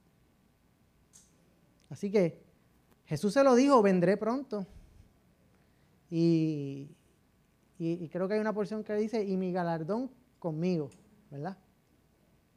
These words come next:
Todo comienza con Jesús y todo termina con Jesús. Yo le voy a pedir ahí que te pongas de pie y al grupo que si quiere me acompañe. Y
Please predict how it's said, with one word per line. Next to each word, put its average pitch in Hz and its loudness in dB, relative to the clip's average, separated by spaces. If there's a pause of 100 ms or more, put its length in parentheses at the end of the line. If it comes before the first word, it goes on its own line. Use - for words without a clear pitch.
(2250)
Todo 202 2
comienza 226 0
con 214 -4
Jesús 254 -4
y 160 -6
todo 165 0
termina 180 0
con 180 -4
Jesús. 160 -4
Yo 139 -2
le 147 -2
voy 160 2
a 180 0
pedir 180 2
ahí 180 2
que 170 2
te 160 4
pongas 160 -4
de 180 0
pie 190 0 (580)
y 156 -8
al 147 -6
grupo 160 -2
que 170 -6
si 160 -10
quiere 156 -4
me 170 -4
acompañe. 165 -4
Y 170 0